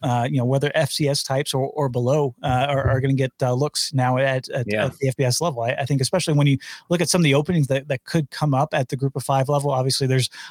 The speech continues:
Speaker 1: always the case of, of mac coaches potentially moving on to, to bigger jobs.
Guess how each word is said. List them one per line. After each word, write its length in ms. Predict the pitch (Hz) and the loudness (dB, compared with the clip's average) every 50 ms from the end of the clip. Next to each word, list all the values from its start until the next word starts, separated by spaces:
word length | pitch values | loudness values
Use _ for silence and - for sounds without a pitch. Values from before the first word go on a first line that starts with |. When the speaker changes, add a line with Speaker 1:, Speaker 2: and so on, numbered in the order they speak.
| - - | -4 2
Speaker 1:
always 300 | 165 160 185 180 151 - | 4 6 6 6 4 2
the 80 | 160 | -2
case 320 | - - 160 165 156 - 156 | -4 0 0 0 2 2 0
of, 120 | 139 127 | -2 -2
of 300 | 147 143 135 131 127 135 | 0 -2 -2 -2 2 2
mac 320 | 143 139 143 156 - - | 4 4 4 2 0 -2
coaches 380 | - 170 156 143 - 156 135 - | 0 0 2 2 2 0 0 0
potentially 420 | - 143 135 143 147 135 - 143 | -2 -4 0 0 0 0 2 2
moving 300 | 135 139 139 131 135 131 | 4 4 4 4 4 2
on 180 | 131 131 135 135 | 2 2 2 2
to, 140 | 131 131 131 | 0 0 -2
to 180 | - - 131 | 0 0 0
bigger 240 | 123 127 131 127 127 | 2 0 0 0 0
jobs. 480 | 117 104 151 160 160 160 160 139 131 | 0 4 4 4 6 4 4 2 0